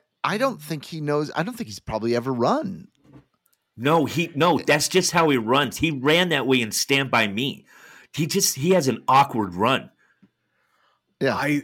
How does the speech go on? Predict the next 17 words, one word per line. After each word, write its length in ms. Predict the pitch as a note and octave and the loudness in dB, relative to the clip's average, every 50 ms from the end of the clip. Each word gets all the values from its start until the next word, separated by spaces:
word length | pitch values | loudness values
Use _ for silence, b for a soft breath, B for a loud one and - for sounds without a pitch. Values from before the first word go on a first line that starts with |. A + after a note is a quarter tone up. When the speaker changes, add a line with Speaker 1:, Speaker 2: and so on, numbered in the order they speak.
| - | -4
Speaker 3:
I 140 | - D3+ D3 | -2 -2 -2
thought 320 | C#3 - F3 E3 D#3 C3 C3 | 0 2 2 2 2 2 0
maybe, 380 | C3 C3+ C#3 C#3 C3+ C#3+ C3 | 0 0 0 0 0 0 -2
like, 440 | A#2+ A#2 A2+ A2 A2 - - - - _ | -2 -2 -4 -4 -6 -8 -12 -18 -12 _
it 140 | C#3 C3+ C#3+ | -6 -4 -4
was 180 | C#3 B2 A2 | -4 -6 -2
one 140 | B2+ C#3 C3+ | 0 0 0
of 80 | B2+ A#2+ | 0 0
those 220 | B2+ A#2 - - | -2 -2 -4 -4
things 260 | - A#2+ A#2 A#2 G#2 | -4 -4 -4 -4 -6
where 120 | G#2 A2 A2+ | -6 -6 -6
he 100 | A2 G2+ | -6 -6
had 220 | F#2 A2 A2+ A2+ | -6 -6 -6 -6
to 60 | A2 | -8
take 360 | - - - A2 A2 - - | -10 -10 -10 -10 -10 -10 -12
running 340 | G2+ G2+ G2 G2 G#2 A2 A2+ A2 | -12 -10 -8 -8 -6 -6 -8 -6
lessons, 680 | A2 A2+ A2+ - - C3 B2+ A#2+ A#2+ A#2 - - - | -6 -6 -8 -8 -8 -8 -6 -6 -8 -8 -10 -14 -16